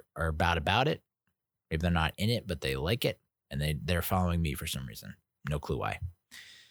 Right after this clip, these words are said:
I'm not, I'm not a member of the Illuminati. I mean, that's pretty obvious. Um, but I wouldn't, I think Tom Hanks is.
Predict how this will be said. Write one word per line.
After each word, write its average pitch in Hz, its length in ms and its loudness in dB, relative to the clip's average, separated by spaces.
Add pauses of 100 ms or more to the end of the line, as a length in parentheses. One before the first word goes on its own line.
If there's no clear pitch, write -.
(260)
I'm 85 200 4
not, 87 260 4 (160)
I'm 85 180 4
not 87 180 6
a 80 40 2
member 82 240 2
of 76 80 0
the 78 60 0
Illuminati. 71 600 0 (400)
I 62 120 -2
mean, 69 140 -2
that's 71 200 -2
pretty 65 240 0
obvious. - 480 -2 (840)
Um, 60 500 -2 (960)
but 71 260 0 (120)
I 85 140 2
wouldn't, 85 300 2 (100)
I 82 160 2
think 82 260 -2
Tom 80 260 0
Hanks 80 280 0
is. 80 360 0